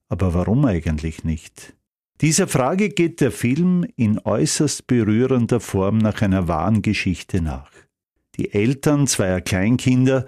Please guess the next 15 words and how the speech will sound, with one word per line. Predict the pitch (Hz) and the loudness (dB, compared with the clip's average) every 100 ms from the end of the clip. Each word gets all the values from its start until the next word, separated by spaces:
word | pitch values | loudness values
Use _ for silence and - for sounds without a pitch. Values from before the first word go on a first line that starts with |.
| - - - | -8 -20 -10
führen | - 185 190 175 | 0 2 2 2
nach | 160 - | 0 -2
außen | - 131 151 139 120 | 0 0 0 0 2
hin | 123 117 | 2 2
ein | 113 110 | 0 0
Traumleben. | 95 85 95 92 87 82 78 78 - - - | -2 0 0 2 0 -2 -4 -6 -10 -12 -8
Schöne | - 113 98 98 87 | -4 0 0 0 0
Wohnung, | 107 104 101 98 98 92 - _ _ | 0 0 2 2 0 -2 -8 _ _
er | 123 110 | -2 0
macht | 107 92 - - | -2 -2 -6 -6
Karriere | - 104 90 95 104 101 | -2 0 0 2 0 0
bei | 101 | 0
den | 95 104 | 0 0
Vereinten | 87 110 98 101 98 - 98 | 0 -2 0 0 0 0 0
Nationen, | 101 90 - 87 98 101 98 95 | 0 0 -2 0 2 2 0 -2